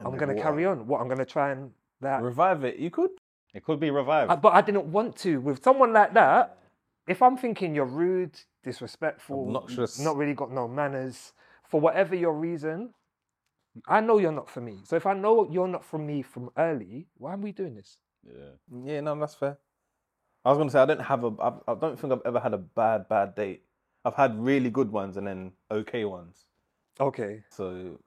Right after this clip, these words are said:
Speaker 1: I can't say there's been <laughs> bad, I, I, like, "Oh my gosh, I never wanna see her again."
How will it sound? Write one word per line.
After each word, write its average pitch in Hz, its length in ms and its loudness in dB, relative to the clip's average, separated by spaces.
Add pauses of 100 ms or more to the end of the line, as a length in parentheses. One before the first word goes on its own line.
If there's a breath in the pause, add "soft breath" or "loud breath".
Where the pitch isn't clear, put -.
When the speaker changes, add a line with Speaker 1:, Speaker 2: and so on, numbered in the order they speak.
(260)
Speaker 1:
I - 260 -16 (100)
can't 113 200 -10
say 104 240 -4
there's 98 220 -10
been - 320 -14
<laughs> - 80 -12
bad, 113 240 -4
I, 120 40 -8
I, 120 280 -8
like, 95 320 -6
"Oh 92 160 -6
my 98 160 -16
gosh, 90 180 -14
I 87 60 -18
never 98 200 -14
wanna 95 200 -16
see 101 120 -14
her 90 100 -12
again." 92 280 -14